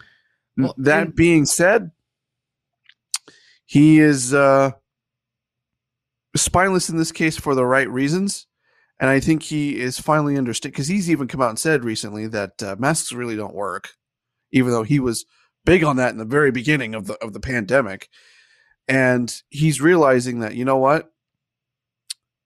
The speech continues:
Speaker 1: I'm not in control of this. We can't control the laws of nature.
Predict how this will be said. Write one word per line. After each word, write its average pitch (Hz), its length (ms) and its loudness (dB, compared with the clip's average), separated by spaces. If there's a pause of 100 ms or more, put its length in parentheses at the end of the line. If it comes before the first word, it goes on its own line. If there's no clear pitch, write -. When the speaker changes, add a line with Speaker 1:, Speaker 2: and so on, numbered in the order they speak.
(680)
Speaker 1:
I'm 156 160 2
not 175 160 2
in 131 80 -8
control 131 360 -4
of 92 80 -6
this. 98 200 -10
We 151 140 -2
can't 170 360 -2
control 131 640 0
the 110 80 -6
laws 120 360 0
of 101 120 -10
nature. 110 540 -8